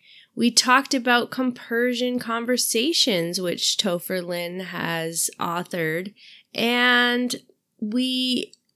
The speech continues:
discuss how to use that with your partner, with a group. And it's really just,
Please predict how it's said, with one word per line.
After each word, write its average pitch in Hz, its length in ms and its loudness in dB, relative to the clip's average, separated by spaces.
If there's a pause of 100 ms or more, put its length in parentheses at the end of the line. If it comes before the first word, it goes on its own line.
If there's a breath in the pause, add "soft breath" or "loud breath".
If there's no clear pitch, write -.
(120)
discuss 294 560 2
how 370 160 0
to 311 60 2
use 277 560 0
that 196 460 2 (460)
with 240 360 0
your 226 120 -6
partner, 226 760 -4 (560 soft breath)
with 226 240 2
a 214 80 4
group. 220 440 -2
And 269 140 -2
it's 277 180 2
really 269 400 -2
just, - 440 0